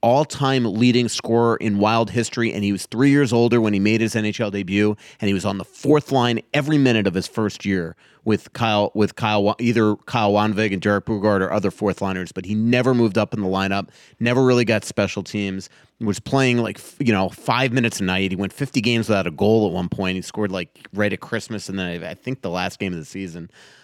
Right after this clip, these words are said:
Um, you know, this is a kid that is not just gonna be playing eight minutes a night on the fourth line, but he's getting power play and penalty kill, which is what makes this tolerable and understandable.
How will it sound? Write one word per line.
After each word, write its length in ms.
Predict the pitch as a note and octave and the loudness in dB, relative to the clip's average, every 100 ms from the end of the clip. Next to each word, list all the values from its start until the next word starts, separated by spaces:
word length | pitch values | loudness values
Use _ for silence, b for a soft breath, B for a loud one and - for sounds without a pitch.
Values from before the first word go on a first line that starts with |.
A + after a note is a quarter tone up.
| B | B
Um, 320 | A#2 A2+ G#2 - | -2 0 -2 -8
you 180 | - F#2+ | -12 -6
know, 100 | B2+ - | -6 -2
this 240 | D3+ D#3 | -2 0
is 200 | E3+ B2+ D3 | -2 -4 0
a 240 | B2 A#2 - | 0 0 -4
kid 300 | - D3 D3 | -2 0 2
that 100 | A#2+ A#2 | 0 0
is 300 | A#2 F#2+ - | 0 0 0
not 280 | A#2 C#3+ | 2 2
just 180 | D#3+ D#3+ | 0 0
gonna 160 | C#3+ B2 | 2 2
be 80 | G2 | 2
playing 320 | C3+ B2+ G2 | 2 0 2
eight 180 | A#2+ C3 | 0 2
minutes 280 | A#2 G2+ - | 0 -2 -2
a 40 | |
night 280 | F#2+ A#2+ A#2+ | 0 2 2
on 100 | G#2 | 0
the 60 | E2+ | -4
fourth 300 | - A2+ - | -2 -2 0
line, 440 | B2 D3 G2 F#2+ B B B | 0 2 0 -4 B B B
but 100 | D3+ | 2
he's 140 | C#3 | 2
getting 300 | - C#3+ F3+ D#3+ | 2 2 2 2
power 240 | G2+ G2 | 0 -2
play 200 | - G2+ | -2 -2
and 100 | F#2 | -2
penalty 220 | G#2 G#2 | -2 -2
kill, 180 | G2+ B2+ | 0 0
which 140 | B2 B2+ | 2 0
is 140 | G2+ | 0
what 180 | A2+ C3 | 0 0
makes 260 | B2+ A#2 | 0 -2
this 140 | - A2 | -4 -8
tolerable 580 | - G#2 A#2 A#2+ B2 B2 | -4 0 2 2 2 2
and 120 | A2 | 2
understandable. 720 | A2+ G2+ - A2+ D3+ E2 | 0 -4 -4 -4 -4 -8